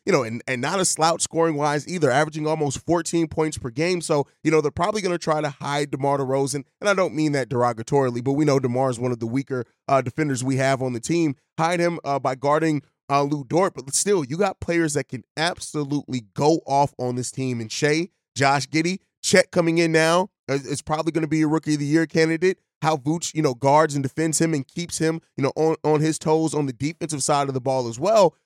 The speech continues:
You know, it's gonna be, it's gonna be important. And so this is a big first test for the Chicago Bulls. You know, you're also facing one of the, uh, better offensive-minded head coach and one of the better schemers as well in the N B A as far as, uh, with Daigneault, uh, the head coach of the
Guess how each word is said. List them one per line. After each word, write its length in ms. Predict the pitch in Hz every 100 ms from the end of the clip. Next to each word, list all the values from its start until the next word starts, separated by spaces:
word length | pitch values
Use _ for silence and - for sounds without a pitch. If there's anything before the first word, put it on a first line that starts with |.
| _ -
You 80 | 190
know, 100 | 196
it's 160 | 180
gonna 220 | - 180
be, 240 | 185 233 226
it's 160 | 175 -
gonna 160 | 214
be 160 | 302 320
important. 520 | 311 269 370 359 156
And 60 | 156
so 280 | 214 202 - _
this 240 | - - -
is 100 | 277
a 40 |
big 340 | 190 160 196 -
first 260 | 165 151 -
test 220 | 147 -
for 80 | 120
the 80 |
Chicago 400 | 110 - 104 98
Bulls. 280 | 113 92 82 -
You 140 | 147
know, 160 | 156 147 _
you're 140 | 131
also 220 | 156 170 170
facing 420 | 160 160 165 147
one 120 | 156
of 120 | 143
the, 240 | 139 156 147 _
uh, 120 | 135
better 340 | 113 151 156 165
offensive-minded 840 | 131 156 160 156 143 143 151 151 147
head 160 | 147
coach 260 | 151 160 165
and 80 | 147
one 80 |
of 80 | 160
the 60 | 135
better 260 | - 160
schemers 580 | 147 - 143 160 165 175 - _
as 140 | - 127
well 360 | 135 156 170 - _
in 140 | - 160
the 100 | 156
N 160 | 170
B 180 | 165 170
A 200 | 175 175
as 100 | 165
far 240 | - 156 156
as, 100 | - _
uh, 120 | - 135
with 140 | 135
Daigneault, 480 | 113 156 165 170 160 _ -
uh, 160 | 135
the 100 | 135
head 160 | 143 156
coach 260 | 160 165 -
of 200 | 156 156
the 260 | 156 156